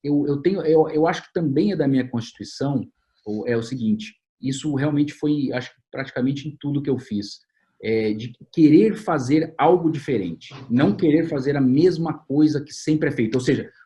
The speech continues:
porque isso exige, isso é curiosidade também, né? Porque pra você querer fazer diferente,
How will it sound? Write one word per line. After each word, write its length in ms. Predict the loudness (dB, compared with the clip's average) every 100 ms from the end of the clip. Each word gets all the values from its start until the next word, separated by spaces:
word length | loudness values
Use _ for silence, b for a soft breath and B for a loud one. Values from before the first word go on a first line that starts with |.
| -12
porque 180 | 0 2
isso 200 | 2 4
exige, 340 | 2 2 0
isso 220 | -2 4 4
é 80 |
curiosidade 640 | 6 4 4 2 0 -2 0
também, 340 | 0 2 2
né? 120 | 0 -2
Porque 420 | -4 -2 -2 -4 _ -2
pra 120 | 0
você 240 | 0 0
querer 280 | 0 2 0
fazer 240 | 0 -2 -2
diferente, 720 | -2 -2 2 2 0 -8